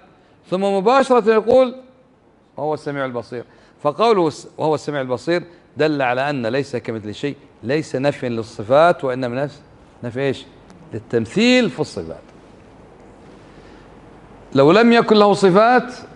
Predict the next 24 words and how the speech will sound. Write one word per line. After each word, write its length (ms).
ما 120
قال: 220
"ليس 240
كمثله 420
شيء". 200
فلا 300
يقال 360
عن 140
عبد 200
العزيز 640
اللي 140
لا 200
زوجة 360
ولا 200
ولد، 340
ها، 280
يقول 260
إيش؟ 180
أولاده 640
المدرسة 680
ما 440
لهم 200
مثيل 680
بالمدرسة. 560